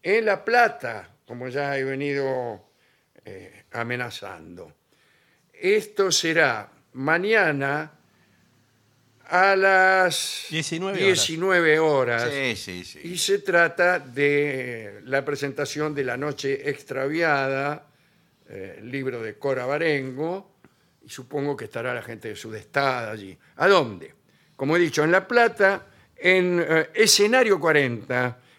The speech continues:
Speaker 1: que es el teatro del actor Rodrigo Mauregui, ¿eh? Eh, esto es, creo que cuarenta, entre dieciocho y diecinueve.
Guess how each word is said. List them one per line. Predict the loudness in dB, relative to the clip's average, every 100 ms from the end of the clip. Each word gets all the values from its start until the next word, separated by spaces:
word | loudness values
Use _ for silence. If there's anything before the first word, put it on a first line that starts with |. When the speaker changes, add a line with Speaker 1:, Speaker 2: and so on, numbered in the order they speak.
| -6
Speaker 1:
que | -2
es | 0
el | 0
teatro | 4 4 4 2 2
del | 4
actor | 0 -4 0 4 4 2 -4 _ _ _
Rodrigo | 0 4 4 4 2 2
Mauregui, | 2 0 -4 -6 -8 -6
¿eh? | -4 -4 -6 _ _ _ _ -8
Eh, | -4 -2 -2 -6 -8 -6
esto | 2 4
es, | 2 2
creo | 2 2 2
que | 2 2
cuarenta, | 0 2 4 4 0 2 2 2
entre | 0 -2
dieciocho | -2 -2 0 0 0 0 0 -2 -12 _
y | -10
diecinueve. | -8 -8 -8 -8 -8 -8 -10 -12 -14